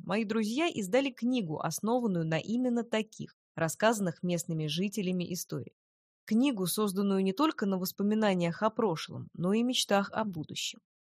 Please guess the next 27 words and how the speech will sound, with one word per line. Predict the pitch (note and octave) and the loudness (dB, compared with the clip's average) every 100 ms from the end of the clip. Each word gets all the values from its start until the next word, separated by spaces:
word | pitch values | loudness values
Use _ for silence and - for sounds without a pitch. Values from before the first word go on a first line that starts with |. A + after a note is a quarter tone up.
| _ _ _ | _ _ _
В | F3 | 0
ней | G3 F#3+ | 0 2
слышен | C4 D4 - F#3 | 2 2 2 0
голос | F3 A3+ A3+ - | 2 4 4 2
Енисея, | F3+ F#3 F3 - D3 D#3+ - _ _ _ - | 0 0 0 -4 -6 -8 -14 _ _ _ -12
зов | D3+ D#3+ F3+ | -4 -2 -2
Сибири. | - E3 D#3 - - _ _ _ _ _ _ _ _ | -4 -8 -12 -16 -18 _ _ _ _ _ _ _ _
Я | G#3+ D#4 | 2 4
как-то | D#4 C#4 - G#3 | 4 0 0 0
дал | A3+ B3 | 4 4
обещание. | A3 G3 - - D#3 C#3+ A#2 - - _ _ | 2 2 0 2 0 -2 -8 -14 -20 _ _
В | - | -10
путешествиях | F#3 F#3+ - D4 - F#3+ E3 | -2 0 2 2 0 -2 0
не | G#3 B3 | 0 2
должно | B3 A#3 A3 G#3 | 4 4 2 0
быть | D#3+ F3+ | -2 0
никаких | A3 B3+ B3 A#3+ G3+ - | -2 0 -2 -2 -6 -4
преодолений | E3+ E3 D#3+ E3 G3 B3 A3 E3 F3+ | 0 0 2 0 0 0 0 0 -4
и | |
трудностей. | - F3 D3 A#2+ - - - _ _ _ | -4 -4 -4 -8 -12 -14 -18 _ _ _
Их | A#3+ | -10
хватает | - B3+ B3 A#3+ G3+ G3+ | -4 0 2 2 0 0
и | A3 | -4
так. | - A#2+ - _ _ _ _ _ _ _ - | -4 -8 -10 _ _ _ _ _ _ _ -8
Зато | D3+ D#3+ - A#3 | -4 -2 0 2
должно | F3 E3+ F#3 | 2 0 0
быть | F3+ E3 | -2 -4